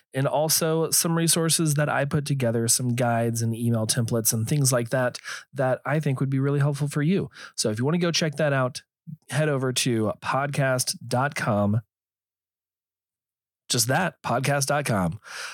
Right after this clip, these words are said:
That's the <laughs> whole thing. Head over to podcast dot all heart photo dot com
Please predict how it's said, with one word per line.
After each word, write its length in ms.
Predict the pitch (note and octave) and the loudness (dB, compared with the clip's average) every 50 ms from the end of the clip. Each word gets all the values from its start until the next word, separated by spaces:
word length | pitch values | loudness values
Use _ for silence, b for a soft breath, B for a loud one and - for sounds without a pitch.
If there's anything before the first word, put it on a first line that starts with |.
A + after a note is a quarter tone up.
| B B B B _ _ | B B B B _ _
That's 240 | - D3 D3+ C#3 - | -2 0 0 0 0
the 80 | - A2 | -2 0
<laughs> 20 | - | 0
whole 840 | - - - - D#5 D#5+ C#5 G#4 - E3 - - - - - - | 0 0 0 0 0 0 2 2 0 0 -2 -2 -2 0 0 0
thing. 480 | D3 E3+ - - D3 A#2+ A#2 A2+ A2 B2+ B B B B B B B _ _ _ - | 0 -2 -2 -2 -2 0 0 -2 -2 -4 B B B B B B B _ _ _ -14
Head 360 | B2 - - - G3+ F#3+ F3+ | -10 -6 -2 0 0 2 0
over 520 | F#3 D3+ D3+ D3 D3 C#3+ C3+ C#3 C#3 C#3 C3+ | 0 0 0 0 0 0 0 0 0 0 0
to 260 | - - B2 G#2+ G#2 | 0 0 0 0 -2
podcast 840 | G2+ - - C3 C#3 D3 D3 - - C#3+ C#3 C#3 C3 B2+ - C3+ A#2+ | -2 -4 -2 0 0 0 0 -2 -2 0 0 0 0 0 -2 -4 -4
dot 240 | A2+ A2 G2+ G2 - - | -2 -2 -2 -2 -4 -4
all 220 | - A#2 C3+ C#3+ C#3 | -4 -2 -2 0 0
heart 280 | - D3+ C#3+ C#3+ C#3 | 0 0 0 -2 -4
photo 560 | - - C3 B2 B2 B2 B2 B2 B2 A#2+ A#2+ B B B B B B _ - | -4 -2 -2 0 0 2 2 2 2 0 -2 B B B B B B _ -8
dot 320 | C#3+ D#3 D3+ C#3+ D3 - - | -2 0 0 0 0 -4 -6
com 540 | - - C3+ B2 A#2+ A#2 A2+ A#2 A#2 A2+ | -4 -2 0 2 2 2 2 0 0 -2